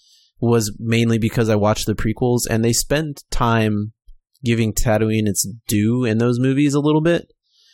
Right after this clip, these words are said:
And so, like, the visual images you get there that he made in the desert are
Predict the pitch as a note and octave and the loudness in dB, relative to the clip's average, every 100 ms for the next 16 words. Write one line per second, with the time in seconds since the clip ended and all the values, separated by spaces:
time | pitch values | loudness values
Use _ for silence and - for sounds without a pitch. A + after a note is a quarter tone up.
0 | _ _ _ _ _ _ _ _ _ _ | _ _ _ _ _ _ _ _ _ _
1 | _ _ _ _ _ _ _ C3 B2 - | _ _ _ _ _ _ _ -2 0 2
2 | C#3 C3+ B2+ A#2 B2+ A2 B2+ C#3+ C#3 C3 | 4 4 2 2 -2 0 2 2 2 4
3 | A#2 B2 A2+ A2+ G#2+ G#2 A2+ - A#2 A2 | 4 2 2 0 0 0 0 0 -2 0
4 | G#2 G#2 G#2+ G#2+ G#2+ G#2+ G#2 G#2 A2+ G#2 | 0 0 0 2 2 2 0 -2 0 0
5 | G#2 G#2 A#2 - _ - G#2+ G2+ F#2+ | 0 2 0 -2 _ -4 0 2 0